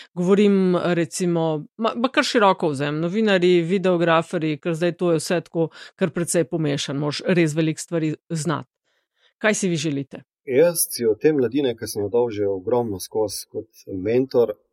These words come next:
Speaker 2: želim samo to, da bi znali pisati. Ker danes je, danes je že to težava,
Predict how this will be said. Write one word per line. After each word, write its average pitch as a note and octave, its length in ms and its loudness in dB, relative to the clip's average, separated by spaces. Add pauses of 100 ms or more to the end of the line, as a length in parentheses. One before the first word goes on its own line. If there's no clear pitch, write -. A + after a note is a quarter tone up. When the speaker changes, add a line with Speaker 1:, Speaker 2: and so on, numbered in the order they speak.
(320)
Speaker 2:
želim A#2 360 -4
samo D#3+ 220 -4
to, D#3+ 180 0
da D3 100 -4
bi C#3 100 -4
znali C#3 260 -2
pisati. - 400 -6 (1040)
Ker F#2+ 80 -4
danes C3 320 2
je, A#2+ 80 -4
danes C3+ 320 0
je A2 60 -10
že A#2 120 -8
to C3+ 160 2
težava, F2+ 460 -6